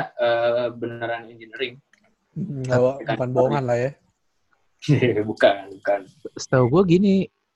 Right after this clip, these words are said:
Speaker 3: J, eh, soalnya kan pas sebelum gua masuk kuliah juga gitu, gua juga sempet nanya-nanya, eh, tentang kuliah di Malaysia, ten-, di luar negeri gitu lah pokoknya.
Speaker 1: Oh gitu?
Speaker 3: Eh, iya, heeh, gua sempet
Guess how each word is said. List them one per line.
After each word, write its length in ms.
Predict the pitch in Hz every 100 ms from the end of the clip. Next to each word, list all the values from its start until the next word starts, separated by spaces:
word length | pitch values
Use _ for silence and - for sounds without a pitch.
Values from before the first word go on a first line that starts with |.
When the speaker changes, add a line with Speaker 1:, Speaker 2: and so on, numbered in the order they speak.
| -
Speaker 3:
J, 240 | 147 151
eh, 380 | - _ 117 117
soalnya 260 | 113 104 151
kan 160 | 196 226 - - - _ _ _ -
pas 160 | 113
sebelum 480 | - - - 117 117
gua 140 | 113 117
masuk 240 | 110 123
kuliah 160 | 120 175
juga 220 | 156 113
gitu, 260 | 107 - 123
gua 140 | 139
juga 240 | 143 120
sempet 320 | 117 107 107 110
nanya-nanya, 640 | 104 107 104 101 104 98 _ _ _ _ _ -
eh, 160 | 104
tentang 300 | 101 110 104
kuliah 240 | 98 107 107
di 100 | 110
Malaysia, 640 | 104 104 127 147 131 127 -
ten-, 160 | 113
di 260 | - 120 120
luar 220 | 123 117
negeri 320 | 123 123 131
gitu 160 | 147 156
lah 80 | 139
pokoknya. 320 | 120 131 139 _ _ -
Speaker 1:
Oh 80 | 185
gitu? 240 | 185 139
Speaker 3:
Eh, 220 | 117 107 - _ 147
iya, 240 | 165 143 135
heeh, 320 | 143 139 135 117
gua 240 | 127 170 - -
sempet 320 | - 120